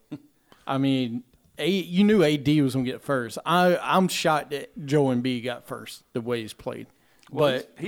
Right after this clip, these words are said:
Speaker 1: he, all your Chuck and Shaq talk about him one time. He played good for, like, two games.
Speaker 2: I would've went with Luka first if I was, if I was, uh,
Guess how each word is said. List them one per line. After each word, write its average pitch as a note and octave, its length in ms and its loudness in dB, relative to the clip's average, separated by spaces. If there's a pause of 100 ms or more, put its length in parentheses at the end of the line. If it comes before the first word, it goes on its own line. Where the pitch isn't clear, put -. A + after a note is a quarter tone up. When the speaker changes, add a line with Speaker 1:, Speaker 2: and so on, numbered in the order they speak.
Speaker 1:
he, - 40 -14 (680)
all D3+ 180 -2
your D#3 120 -6
Chuck D#3 340 -10
and C3+ 260 -8 (140)
Shaq - 220 -8
talk C#3 120 -6
about B2+ 200 -6
him A#2+ 80 -6
one A#2+ 100 -8
time. A#2+ 240 -10
He B2 80 -10
played B2 180 -10
good A#2 220 -10
for, - 100 -10
like, - 140 -14
two B2 140 -14
games. A2+ 140 -14
Speaker 2:
I D3 120 4
would've F#3+ 260 6
went C3+ 200 2
with A#2 120 -8
Luka A#2+ 360 0
first - 600 -10
if A2 100 -10
I A2+ 140 -2
was, G#2+ 320 -10 (420)
if B2 180 -4
I A#2 120 0
was, A2+ 300 -6
uh, A#2 340 -8